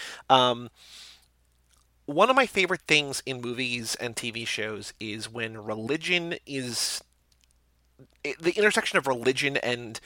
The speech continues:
I guess, non-believers, kind of. And I don't know why that scratches such an itch for me, but, like, you know, maybe my three favorite shows of all time, and these are basically the three of the ideas that I had to talk about with you tonight,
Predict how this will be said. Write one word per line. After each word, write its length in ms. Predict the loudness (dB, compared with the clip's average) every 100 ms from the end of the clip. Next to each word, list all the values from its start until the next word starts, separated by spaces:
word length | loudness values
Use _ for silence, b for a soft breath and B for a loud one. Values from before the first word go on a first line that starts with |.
| B B B 2 4
I 60 |
guess, 260 | 6 2 0
non-believers, 1000 | -6 0 4 6 6 2 2 0 0 2
kind 280 | 0 0
of. 180 | 0 -2 B B -2
And 120 | 2 6
I 80 | 6
don't 180 | 6
know 80 | 4
why 500 | 2 4 6 8 6
that 200 | 6 6
scratches 500 | 6 4 8 8 8
such 220 | -2 -4 -6
an 60 | -6
itch 180 | -6 -6
for 120 | -4
me, 120 | -4
but, 160 | -4 -2
like, 220 | -2 -4 B B _
you 80 | -6
know, 220 | -4 -4 -8 -14
maybe 540 | -12 -2 0 0 -2
my 160 | 0 0
three 300 | 0 -2 0
favorite 320 | 0 0 0
shows 280 | 0 0 0
of 80 |
all 120 | 0 6
time, 500 | 8 10 8 6 -4 B B _
and 120 | -6
these 160 | -2 -4
are 80 | -2
basically 420 | 0 0 0 -4
the 140 | -6
three 240 | -4 2 6
of 80 |
the 40 | 6
ideas 380 | 6 2 -2 2
that 140 | 2
I 60 | 4
had 320 | 8 8 6 _ _
to 80 | -8
talk 260 | 0 0 4
about 180 | 2
with 100 | 2
you 120 | -4 -6
tonight, 400 | 0 0 0